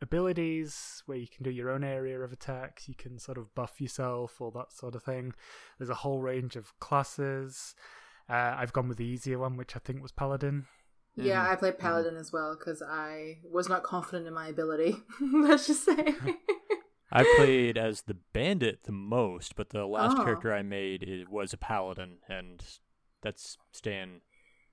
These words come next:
Speaker 3: alive a lot better than my bandits <laughs> were.
Speaker 2: <laughs>
Speaker 1: Now, um, when I started, I found it a little bit obtuse in terms of, uh, the things it tells you. Like, it took me forever to work out how to do range attacks.
Speaker 3: Yeah, mm-hmm.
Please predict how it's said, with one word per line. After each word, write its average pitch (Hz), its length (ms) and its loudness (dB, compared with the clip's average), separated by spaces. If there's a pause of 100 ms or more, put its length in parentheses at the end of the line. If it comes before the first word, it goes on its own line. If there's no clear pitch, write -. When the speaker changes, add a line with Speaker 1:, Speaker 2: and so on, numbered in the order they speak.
(420)
Speaker 3:
alive 151 440 2
a - 20 -4
lot 120 240 -2
better 113 240 -4
than 98 180 -8
my 92 140 -6
bandits 95 520 -4
<laughs> - 20 -6
were. 147 520 -2 (280)
Speaker 2:
<laughs> 247 800 6 (920)
Speaker 1:
Now, 151 220 4
um, 160 380 4
when 165 100 4
I 175 80 6
started, 170 320 4
I 156 60 4
found 156 240 2
it 151 100 -2
a 143 60 -4
little 143 400 -2
bit 147 180 -6
obtuse - 800 -8
in 123 140 -12
terms 120 440 -8
of, 117 800 -10 (100)
uh, 117 300 -14
the 117 80 -20
things 123 340 -8
it - 140 -20
tells 131 320 -8
you. 135 180 -4
Like, 123 160 -6
it 160 80 -10
took 131 120 -14
me 120 80 -12
forever 117 420 -8
to 113 60 -6
work 113 280 -8
out 127 200 -12
how - 140 -10
to 117 80 -10
do 117 200 -8
range 113 240 -12
attacks. - 500 -8
Speaker 3:
Yeah, 113 180 0 (180)
mm-hmm. 107 240 -12